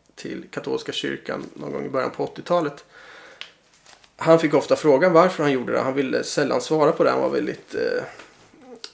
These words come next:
ja, men han värnade sin, sitt privatliv mycket och sa att han, han ville helst inte prata om det. Men några få gånger uttalade han sig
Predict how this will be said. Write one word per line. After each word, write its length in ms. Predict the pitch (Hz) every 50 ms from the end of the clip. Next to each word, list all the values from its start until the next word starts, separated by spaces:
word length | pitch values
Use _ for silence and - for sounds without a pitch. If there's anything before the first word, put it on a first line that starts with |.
| _ _ - - 139
ja, 80 | 151 147
men 140 | 143 143 143
han 200 | 147 143 139 135
värnade 420 | 143 139 127 123 127 135 139 -
sin, 380 | - - - - - - - -
sitt 420 | - - - - - - - - - - _ _ _ -
privatliv 520 | - 147 143 143 135 - - 175 185 185
mycket 200 | 170 147 - -
och 100 | 131 127
sa 140 | - 139 120
att 120 | - -
han, 240 | - 131 135 - - -
han 180 | 135 135 135 131
ville 140 | - 135 135
helst 220 | 139 143 - -
inte 160 | 143 135 -
prata 340 | - - 165 147 135 - 185
om 80 | 180 156
det. 120 | 123 120
Men 180 | 127 143 151 160
några 200 | 175 175 180 185
få 340 | 185 - - 220 214 202
gånger 300 | 175 156 143 123 120 120 120
uttalade 560 | - - 135 120 120 - 135 127 156 160 165
han 100 | 156 139
sig 220 | - - 131 120